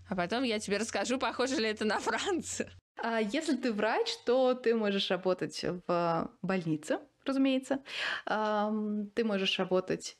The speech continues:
Speaker 2: э, открыть свой частный кабинет и, эм, работать один, или ты можешь работать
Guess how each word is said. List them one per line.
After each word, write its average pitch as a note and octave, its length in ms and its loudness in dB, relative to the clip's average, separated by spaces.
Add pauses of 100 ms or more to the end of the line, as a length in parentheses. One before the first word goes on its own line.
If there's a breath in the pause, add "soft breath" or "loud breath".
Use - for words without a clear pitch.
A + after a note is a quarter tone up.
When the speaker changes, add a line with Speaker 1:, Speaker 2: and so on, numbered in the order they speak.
(100)
Speaker 2:
э, F#3 60 -4
открыть G#3+ 680 -2
свой F#3+ 760 2
частный G3 420 -2
кабинет F#3 580 0 (340)
и, C#4 320 4
эм, F#3+ 920 2
работать G#3 600 -2
один, F#3+ 520 0 (240 loud breath)
или D#4+ 240 2
ты F4 100 -2
можешь C4+ 320 0
работать A3+ 460 0